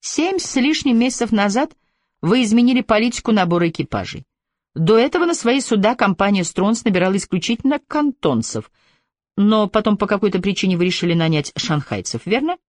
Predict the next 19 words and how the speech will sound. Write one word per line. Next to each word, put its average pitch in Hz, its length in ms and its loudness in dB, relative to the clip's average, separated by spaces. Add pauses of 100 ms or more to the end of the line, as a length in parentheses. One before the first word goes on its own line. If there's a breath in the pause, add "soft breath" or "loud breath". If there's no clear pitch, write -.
(120)
«Да». 135 320 -2 (540)
Данрос 160 480 0
вспомнил, 151 580 0
что 156 400 -2
это 147 280 -2
предложил 196 640 0 (420)
Цуянь, 175 600 0 (400)
сам 143 480 -2
шанхаец — 120 760 -4 (300)
убеждавший, 185 640 2
что 170 220 -2
«Стронс» 226 580 0 (340 soft breath)
должна 185 380 2
протянуть 214 420 0
руку 214 220 0
помощи 208 420 0
беженцам 175 560 0
с - 60 -6
севера. 143 460 -4